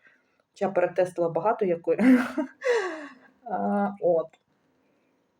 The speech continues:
Ну, скорше всього, як у Сіляріви не буде дуже довго триматись, скорше всього йому знадобиться багато часу для того, щоб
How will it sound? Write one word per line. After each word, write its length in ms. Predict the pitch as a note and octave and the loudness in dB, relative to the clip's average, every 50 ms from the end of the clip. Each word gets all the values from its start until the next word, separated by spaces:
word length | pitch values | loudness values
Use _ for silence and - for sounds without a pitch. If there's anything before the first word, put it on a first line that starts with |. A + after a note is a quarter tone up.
| _ _ _ _ _ _ _ _ _ _ _ _ _ - - - | _ _ _ _ _ _ _ _ _ _ _ _ _ -12 -4 -2
Ну, 200 | D4+ - - - | 0 0 0 0
скорше 360 | - - E4+ E4 C#4+ - D4 | 0 0 0 0 2 2 0
всього, 400 | C4+ C#4+ - D#4+ E4 C#4+ D4 C4 | 0 2 2 2 4 6 6 6
як 340 | B3 - G#3 B3 B3 B3 A#3 | 6 6 4 2 2 2 0
у 60 | G#3+ | -4
Сіляріви 500 | - - A3+ A3+ A3 G#3+ A3 G#3+ G#3 G3+ | -2 0 2 4 4 4 4 4 4 2
не 120 | F#3 F#3+ | 2 0
буде 200 | G3 G3+ F#3+ - | -2 -4 -6 -6
дуже 240 | D#3+ E3 E3 D#3+ E3+ | -8 -8 -6 -6 -4
довго 260 | E3+ F#3 F3 E3+ F3 | -2 -2 -2 0 -2
триматись, 680 | E3+ - - G#3+ A3 C4+ E4+ F#4+ F#4+ - C4+ B3+ - - | -4 -4 -4 -2 2 2 2 2 2 0 0 -2 -2 -4
скорше 400 | - - - G#3 G3+ - - - | -4 0 0 0 2 0 -6 -12
всього 360 | - - G#3 G3+ F#3 F#3+ F3 | -6 -2 -2 -2 0 -2 -2
йому 200 | F3+ F3 F3 F3 | -2 -2 -2 -4
знадобиться 600 | E3 E3+ F#3 F3 F3 E3+ E3+ F3 F3 F3 - F3 | -4 -4 -2 -2 -2 -2 -2 -2 -4 -4 -4 -4
багато 400 | D#3 E3 E3 F3 F3 E3+ E3+ D#3 | -2 -2 -2 -2 -2 -4 -6 -10
часу 520 | D3+ - F3 E3+ D#3+ - - E3 D#3 D3+ D#3 | -10 -8 -6 -8 -6 -8 -8 -8 -8 -8 -10
для 200 | D#3 D#3 D#3 D#3 | -6 -6 -4 -4
того, 180 | D#3 D#3 D#3+ D#3 | -4 -4 -6 -6
щоб 160 | D3+ - - | -8 -14 -12